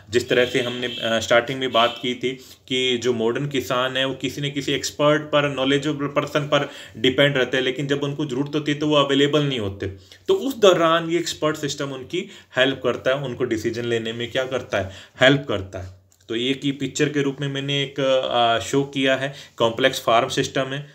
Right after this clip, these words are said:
जो कि एक्सपर्ट सिस्टम की, आ, की सहायता से डिसीजन सपोर्ट की सहायता से बेस्ट रिजल्ट लेने में उनको हेल्प मिल रही है। क्रॉप जो भी है, आ, ये जो बेस्ट फ्रूट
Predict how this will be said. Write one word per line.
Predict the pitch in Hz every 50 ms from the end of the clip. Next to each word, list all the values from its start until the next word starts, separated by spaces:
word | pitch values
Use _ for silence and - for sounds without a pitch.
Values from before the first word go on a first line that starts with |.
| _ _ -
जो | 113 120
कि | 117 - 123 120
एक्सपर्ट | 113 - - - - 156 151
सिस्टम | - 151 135 - - 147 135
की, | 135 - 143
आ, | 139 143 - - - 120 120 120 120 117 120 120 123 123
की | 120 - - _ - 135 120
सहायता | - 117 104 110 113 110 135 135
से | 131 - 143 135
डिसीजन | 123 110 117 110 117 110 113 143 143
सपोर्ट | 143 - - - 135 131 135 131
की | - 143 135 127 127 135 - -
सहायता | - 107 107 110 110 123 123
से | - - 151 156 - - - - - -
बेस्ट | 101 101 160 185 202 190 - - 170
रिजल्ट | 143 117 113 110 117 120 127 127 - 175 202 208 - - - _ - -
लेने | 113 110 120 123 123 123
में | 120 120 120
उनको | 117 120 120 - 151 180 208 - - - _ _ -
हेल्प | 127 123 123 120 120
मिल | 113 107 104 98
रही | 98 110 110 117
है। | 135
क्रॉप | 139 135 - 127 117 120 117 117 -
जो | - - - 120 117
भी | 113 117 117 117
है, | 107 113 117 120 120 - - - - _ - -
आ, | 110 107 107 107 107 104 104 107
ये | 110 110 110 110 110 113 - - - - _ _ _ _ _ _ _ _ _ _ _ _ _ _ _ _ - 127
जो | 123 - - - 113 104 120 113 107
बेस्ट | 107 131 139 147 - - -
फ्रूट | 110 98 - - 127 135 147 151 147 -